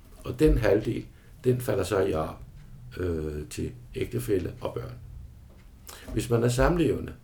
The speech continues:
så har man to separate formuer, og så er det kun den afdødes formue, der bliver taget under behandling, hvor, hvor samleveren så kan arve tre fjerdedele plus tvang, øh,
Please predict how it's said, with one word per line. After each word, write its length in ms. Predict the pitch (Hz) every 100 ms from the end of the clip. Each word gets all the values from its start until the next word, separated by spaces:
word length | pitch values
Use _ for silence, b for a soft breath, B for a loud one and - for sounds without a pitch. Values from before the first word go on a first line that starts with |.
| b b
så 140 | - 151
har 140 | 156
man 180 | 139 120
to 200 | 135 -
separate 520 | - 117 110 127 123
formuer, 560 | - 80 73 73 - - - b b b
og 100 | -
så 160 | - 135
er 40 |
det 140 | 139 127
kun 200 | - 175 170
den 100 | -
afdødes 500 | - 92 123 135 117
formue, 540 | - 82 80 104 95 80 - b b b
der 100 | 95
bliver 280 | - 101 92 - - -
taget 180 | 98
under 200 | 87 80
behandling, 540 | 80 80 78 76 82 - - b b b b -
hvor, 340 | 95 98 - - - -
hvor 280 | 85 92 92 90 -
samleveren 760 | - 110 107 127 113 95 92 85
så 200 | - 95
kan 140 | 113
arve 420 | 82 78 82 98 101 b b b b
tre 240 | - 95
fjerdedele 600 | 90 92 92 92 85 78 - -
plus 200 | 82 82
tvang, 260 | - 87 - - 82
øh, 200 | 82